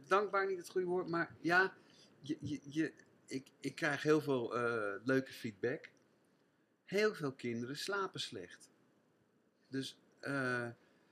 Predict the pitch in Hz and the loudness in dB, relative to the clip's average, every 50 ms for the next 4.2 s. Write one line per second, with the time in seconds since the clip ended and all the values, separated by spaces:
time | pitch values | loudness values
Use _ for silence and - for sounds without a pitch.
0 | _ _ _ _ _ _ _ _ 151 160 156 143 131 - - 147 127 113 110 - | _ _ _ _ _ _ _ _ -4 -2 -2 -2 -4 -4 -2 -2 -2 -2 -4 -6
1 | 110 104 98 - - 101 95 90 85 - 90 98 113 - 147 131 123 110 - - | -8 -8 -8 -8 -6 -6 -6 -6 -6 -4 -4 -4 -4 -4 -6 -6 -6 -8 -10 -12
2 | - 101 95 92 92 90 90 90 87 87 82 - - 104 - - 131 - - - | -10 -8 -6 -4 -4 -4 -4 -4 -4 -4 -6 -8 -10 -10 -8 -8 -8 -8 -6 -6
3 | 107 98 95 - - - 92 85 82 - - - 85 90 113 - - - - 139 | -6 -6 -6 -8 -10 -10 -8 -8 -8 -8 -8 -6 -6 -6 -8 -10 -16 -10 -6 -4
4 | 139 135 135 143 | -4 -4 -4 -6